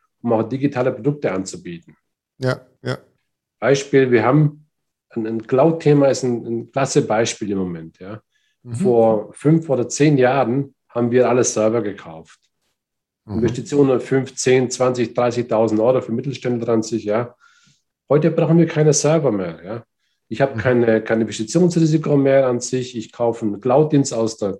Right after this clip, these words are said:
Speaker 1: Cloud, der kostet mich fünfzig Euro im Monat. Es kommt das Weihnachtsgeschäft. Ich
Speaker 2: Mhm.
Speaker 1: bin im
Speaker 2: Mhm.
Speaker 1: Verkauf
Speaker 2: Mhm.
Speaker 1: tätig, vielleicht online, und verkaufe Produkte online und kann skalieren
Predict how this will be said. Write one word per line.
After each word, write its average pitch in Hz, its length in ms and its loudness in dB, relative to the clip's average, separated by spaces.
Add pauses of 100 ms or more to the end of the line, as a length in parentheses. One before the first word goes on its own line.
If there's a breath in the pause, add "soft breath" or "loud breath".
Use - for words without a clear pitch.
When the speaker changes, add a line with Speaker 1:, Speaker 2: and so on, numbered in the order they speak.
Speaker 1:
Cloud, 156 440 2
der 117 80 -8
kostet 120 340 -6
mich - 260 -4 (320)
fünfzig 123 460 -6
Euro 147 160 4
im 156 80 6
Monat. 139 500 6 (320 soft breath)
Es - 140 -14
kommt 131 160 -6
das 113 160 -6
Weihnachtsgeschäft. 139 1000 0 (360)
Ich 117 80 -12
Speaker 2:
Mhm. 120 140 -4
Speaker 1:
bin 117 160 0
im 110 140 -8
Speaker 2:
Mhm. - 20 -6
Speaker 1:
Verkauf 135 680 0 (240)
Speaker 2:
Mhm. 120 80 -10
Speaker 1:
tätig, 131 220 0
vielleicht 131 340 2
online, 127 460 4
und 110 80 -4
verkaufe 117 320 -6
Produkte 139 400 -2
online 120 520 4 (220 loud breath)
und 110 120 -8
kann 131 180 0
skalieren 139 840 2